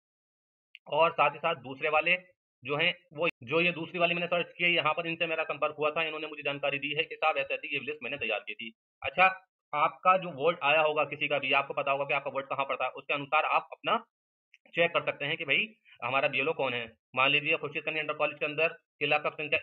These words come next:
एक पे कौन बीएलओ है, तो ये जानकारी यहाँ पर आपको प्राप्त हो जाएगी। रामकिशोर जी हैं, उदयपाल जी हैं, तो जो भी आपका बीएलओ हैं उनका अगर आपको contact number चाहिए तो वो यहाँ से प्राप्त कर सकते हैं और उनसे आप अपनी पूरी वोट की जानकारी ले सकते हैं कि आपका vote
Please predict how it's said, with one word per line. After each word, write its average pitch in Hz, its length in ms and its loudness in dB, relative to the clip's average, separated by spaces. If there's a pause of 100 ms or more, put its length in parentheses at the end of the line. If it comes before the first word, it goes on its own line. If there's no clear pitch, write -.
एक 165 120 2
पे 170 160 -4
कौन 151 280 -6
बीएलओ 156 240 0
है, 165 140 -4
तो 156 80 -10
ये 143 100 -2
जानकारी 139 340 -4
यहाँ 135 140 -2
पर 143 120 0
आपको 135 200 -2
प्राप्त 131 260 2
हो 110 80 -6
जाएगी। 113 340 -6 (300)
रामकिशोर 127 460 -2
जी 117 140 -8
हैं, 110 180 -10
उदयपाल 127 400 0
जी 113 100 -8
हैं, 117 100 -6 (320)
तो 202 180 0
जो 147 180 -2
भी 190 120 -2
आपका 170 220 2
बीएलओ 151 300 2
हैं 151 260 0
उनका 147 280 0
अगर 151 280 0
आपको 143 240 -4
contact 147 300 -4
number 143 140 -4
चाहिए 135 240 -2
तो 147 80 -8
वो 143 80 -8
यहाँ 113 180 -4
से 143 80 -8
प्राप्त 127 240 -4
कर 123 80 -8
सकते 123 220 -14
हैं 127 80 -6
और 151 120 0
उनसे 131 200 -4
आप 143 120 0
अपनी 139 160 -10
पूरी 135 220 -12
वोट 117 180 -6
की - 60 -10
जानकारी 127 320 -4
ले 127 80 -8
सकते - 200 -10
हैं 131 80 -6
कि 160 60 0
आपका 123 360 -2
vote 147 280 -2